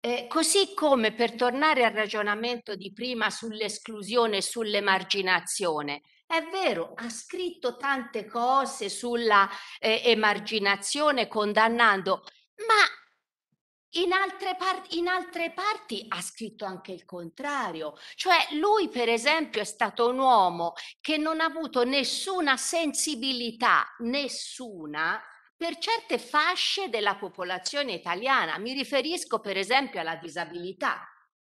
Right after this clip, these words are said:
È stato spregiosissimo. Ecco, questo per rifa-, far,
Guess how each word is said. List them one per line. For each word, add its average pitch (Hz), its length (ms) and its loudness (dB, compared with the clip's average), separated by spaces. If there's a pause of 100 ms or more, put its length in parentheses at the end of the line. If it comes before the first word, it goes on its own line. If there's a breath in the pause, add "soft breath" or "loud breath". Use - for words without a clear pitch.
(220 loud breath)
È 311 200 2
stato 381 600 2
spregiosissimo. 311 1600 2 (260 loud breath)
Ecco, 311 320 -2
questo 359 460 -2
per 320 280 -4 (520 loud breath)
rifa-, 339 600 2
far, - 460 2